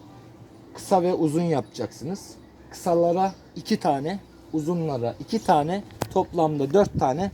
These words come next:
bu üründen alacaksınız. Sislere gelince, sisler arıza yakmıyor arkadaşlar.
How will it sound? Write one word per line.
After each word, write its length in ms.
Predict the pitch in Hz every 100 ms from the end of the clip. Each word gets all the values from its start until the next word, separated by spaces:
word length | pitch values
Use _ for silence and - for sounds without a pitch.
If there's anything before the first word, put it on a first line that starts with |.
| -
bu 220 | 170 190
üründen 280 | 160 156 156
alacaksınız. 680 | 131 107 95 87 - - - - - - - - - - - - - - - - -
Sislere 540 | - - 180 196 190 190
gelince, 480 | 180 151 123 139 196 - - - - -
sisler 420 | - 160 - 196
arıza 380 | 175 175 160 180
yakmıyor 440 | 175 - 131 120
arkadaşlar. 600 | 110 123 104 98 - 87